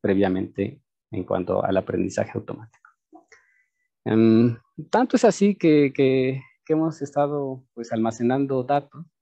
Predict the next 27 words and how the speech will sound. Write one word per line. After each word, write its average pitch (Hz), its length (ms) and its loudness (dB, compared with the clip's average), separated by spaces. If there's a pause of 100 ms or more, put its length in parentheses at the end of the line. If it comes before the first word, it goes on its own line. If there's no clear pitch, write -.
(480)
y 120 200 -2
es 120 180 -2
que, 117 720 0
pues, 113 160 -4
ya 131 100 0
tenemos 127 600 -8
muchísimos, 131 960 -10
este, 107 500 0
lugares 117 480 2
en 107 80 0
donde 98 200 -2
se 98 60 -18
están 113 180 -4
almacenando 98 600 -4
estos - 200 -20
datos, - 280 -10
¿no? 165 140 -2
Ahora 139 180 2
lo 107 140 -2
que 101 80 -2
nos 95 120 -2
debería 107 300 0
preocupar 127 360 -6
un 113 100 -4
tanto 117 220 -2
es, 135 220 -8 (400)
pues, 95 300 -6